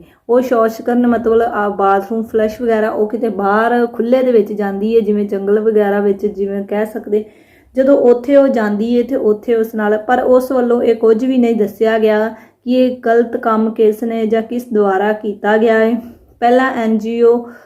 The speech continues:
ਨੂੰ ਉਸ ਦੇ ਪਿਤਾ 'ਤੇ ਬਹੁਤ ਜ਼ਿਆਦਾ ਸ਼ੱਕ ਸੀ, ਪਰ ਜਦੋਂ ਇਸ ਬੱਚੀ ਨੇ ਦੱਸਿਆ ਕਿ "ਜਦੋਂ ਮੈਂ ਖੁੱਲ੍ਹੇ ਵਿੱਚ ਜਾਂਦੀ ਸੀ ਸ਼ੌਚ ਕਰਨ,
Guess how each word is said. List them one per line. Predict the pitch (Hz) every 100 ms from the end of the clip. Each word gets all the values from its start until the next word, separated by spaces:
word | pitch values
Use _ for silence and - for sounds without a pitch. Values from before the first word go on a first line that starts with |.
| _ _ 233
ਨੂੰ | 247 247
ਉਸ | 240
ਦੇ | 247 254
ਪਿਤਾ | 254 247 226 233 247
'ਤੇ | 247 247 247 233
ਬਹੁਤ | 214 208 233
ਜ਼ਿਆਦਾ | 220 220 214
ਸ਼ੱਕ | 214 190 -
ਸੀ, | 214 240
ਪਰ | 233 233
ਜਦੋਂ | 214 214 214 226
ਇਸ | 226 226
ਬੱਚੀ | 202 196 233
ਨੇ | 226 220
ਦੱਸਿਆ | 196 190 214 220
ਕਿ | 220
"ਜਦੋਂ | 214 214
ਮੈਂ | 220
ਖੁੱਲ੍ਹੇ | 214 220 240
ਵਿੱਚ | 247 226
ਜਾਂਦੀ | 214 202 196 208
ਸੀ | 233 214
ਸ਼ੌਚ | 214 196 196
ਕਰਨ, | - 226 226